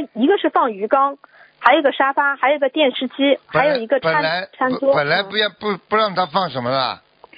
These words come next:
Speaker 1: 原来是放佛台的地方，
Speaker 2: 啊。
Speaker 1: 就是。哎。
Speaker 2: 那么你刚刚讲了哪，哪些东西啊？
Speaker 1: 啊，
Speaker 2: 要放？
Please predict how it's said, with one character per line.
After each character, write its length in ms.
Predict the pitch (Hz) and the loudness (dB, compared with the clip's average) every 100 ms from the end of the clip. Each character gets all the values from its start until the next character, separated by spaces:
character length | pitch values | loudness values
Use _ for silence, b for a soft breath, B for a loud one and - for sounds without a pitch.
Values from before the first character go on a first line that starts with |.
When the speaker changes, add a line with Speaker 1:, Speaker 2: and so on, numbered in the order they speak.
| B B | B B
Speaker 1:
原 200 | - 262 | -2 0
来 140 | 311 277 | 0 -2
是 100 | 311 | -2
放 240 | 349 277 | 0 -2
佛 260 | - 196 247 | -4 0 0
台 160 | - 196 | 2 0
的 120 | 226 | 0
地 180 | 220 185 | -2 -2
方， 260 | 190 262 - | 0 -2 -4
Speaker 2:
啊。 260 | 101 104 117 | -4 0 0
Speaker 1:
就 60 | |
是。 1120 | 127 120 113 101 87 85 82 _ _ _ - 180 | 0 -2 -4 -6 -10 -16 -20 _ _ _ -10 -8
哎。 140 | 151 - | -8 -8
Speaker 2:
那 220 | 143 143 | -4 -2
么 260 | 151 156 147 | 0 0 0
你 180 | 139 131 | -4 -2
刚 180 | 170 | 0
刚 140 | 170 160 | 0 -2
讲 200 | 143 127 | -4 -2
了 100 | 139 | -2
哪， 220 | 131 135 | -2 -2
哪 280 | 135 127 117 | -2 -2 -2
些 180 | - 151 | -4 -4
东 180 | 156 143 | -6 -4
西 160 | 131 | 0
啊？ 180 | 135 120 b b b | 0 -2 b b b
Speaker 1:
啊， 100 | - | 6
Speaker 2:
要 120 | 233 214 | 6 6
放？ 240 | 123 | 0